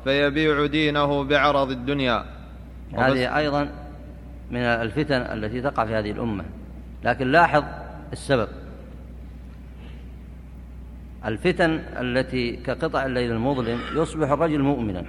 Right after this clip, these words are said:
Speaker 2: ويمسي كافرا والعياذ بالله، يتقلب في الأهواء،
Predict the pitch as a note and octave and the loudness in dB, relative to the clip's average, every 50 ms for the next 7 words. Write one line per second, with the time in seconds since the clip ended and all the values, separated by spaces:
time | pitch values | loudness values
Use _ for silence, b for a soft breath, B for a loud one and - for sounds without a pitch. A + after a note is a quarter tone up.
0 | - - D3+ F#3 G3+ D#3 D#3 D3+ - D3+ C#3 B2 B2+ B2+ A#2+ G#2+ G2+ A2 G#2 G2 | -4 -2 0 0 0 0 -2 0 4 4 4 4 4 0 0 0 0 0 -2 -2
1 | F#2 F#2 F#2 F#2 F2 E2 - - - - - - - - - - - - - - | -2 -4 -4 -4 -6 -6 -8 -12 -14 -14 -14 -14 -14 -16 -16 -16 -16 -16 -16 -16
2 | - - - - - - - - - - - - - - - - - G#2+ - C#3 | -14 -14 -14 -14 -14 -14 -14 -14 -14 -14 -14 -14 -14 -14 -12 -10 -8 -2 -2 0
3 | - - D#3 D3+ C#3 C#3 C3+ A#2+ G#2+ A#2 - G#2 G2+ G#2 F#2+ E2+ | 2 4 4 4 4 4 2 2 0 -2 -2 -2 0 0 0 -2